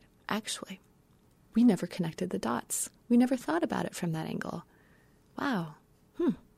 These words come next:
Something to think about. Not two weeks later, the International Herald Tribune and the New York Times both did huge stories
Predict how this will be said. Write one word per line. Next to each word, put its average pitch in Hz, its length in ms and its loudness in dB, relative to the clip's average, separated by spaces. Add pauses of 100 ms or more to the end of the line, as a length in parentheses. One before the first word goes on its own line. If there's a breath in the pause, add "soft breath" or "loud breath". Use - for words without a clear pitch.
(380)
Something 180 360 2
to 156 40 -4
think 160 200 -4
about. 214 260 -6 (480 loud breath)
Not 208 240 8
two 269 340 8
weeks 254 300 4
later, 214 380 0 (420 loud breath)
the 180 280 4 (100)
International 196 540 4
Herald 180 240 4
Tribune 175 460 -2
and 175 120 0
the 170 60 2
New 165 100 2
York 165 180 -4
Times 165 320 -6
both 165 300 -4
did 165 160 -4
huge 190 560 6
stories - 640 -2